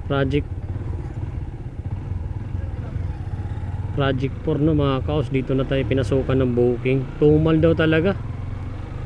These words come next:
Sabi rin ng mga kasamahan ko sa grupo sa Angka, sobrang tumal daw talaga. Pero ganun pa man, eh,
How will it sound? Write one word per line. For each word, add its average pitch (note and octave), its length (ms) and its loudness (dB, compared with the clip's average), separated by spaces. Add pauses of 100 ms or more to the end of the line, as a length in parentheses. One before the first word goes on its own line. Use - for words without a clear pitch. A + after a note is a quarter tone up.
(160)
Sabi C#3+ 400 4
rin D#3 240 8
ng D#3 240 4
mga D#3 240 4 (480)
kasamahan C#3 560 2
ko C#3+ 80 0
sa C3 600 2
grupo B2+ 440 0
sa B2 160 -4
Angka, G#2+ 320 -4
sobrang A#2+ 320 -2
tumal B2 320 0
daw A#2+ 240 -2
talaga. A#2 400 -4
Pero C#3 560 0
ganun C#3 200 0
pa C3+ 120 -2
man, A#2 200 -2
eh, A#2 200 -4